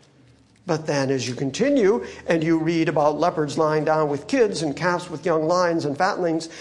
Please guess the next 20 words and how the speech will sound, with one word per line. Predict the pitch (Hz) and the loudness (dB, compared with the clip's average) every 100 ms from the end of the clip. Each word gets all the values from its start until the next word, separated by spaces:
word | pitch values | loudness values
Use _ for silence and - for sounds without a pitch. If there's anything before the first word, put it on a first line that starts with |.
| - | -8
and | 170 165 | -2 0
nothing | 180 190 165 | 2 0 -2
hurting | 151 202 202 170 156 | 0 2 2 2 0
or | |
harming | 143 240 247 180 | 2 2 2 2
in | 160 | 2
all | 165 180 156 | 2 2 0
his | 156 | -2
holy | 170 185 160 | 0 0 0
mountain, | 156 254 285 185 180 180 - - | 2 2 2 0 -2 -6 -14 -4
that | 170 190 160 | -2 -2 0
part | 185 233 - - | -2 -2 -12 -4
hasn't | 466 508 285 208 | 0 2 2 0
happened. | - 160 139 - 104 - - - _ _ _ _ _ _ _ _ - | 0 -2 -2 -4 -12 -14 -20 -20 _ _ _ _ _ _ _ _ -6
And | 170 180 | -2 0
yet | 180 190 190 - | 2 2 0 -4
it | 185 180 | -2 -2
is | 160 | -2
intimately | - - 262 262 254 240 254 | -4 -2 0 2 2 2 -2
connected | - 269 277 339 - 170 151 165 | 0 2 4 2 2 0 0 -4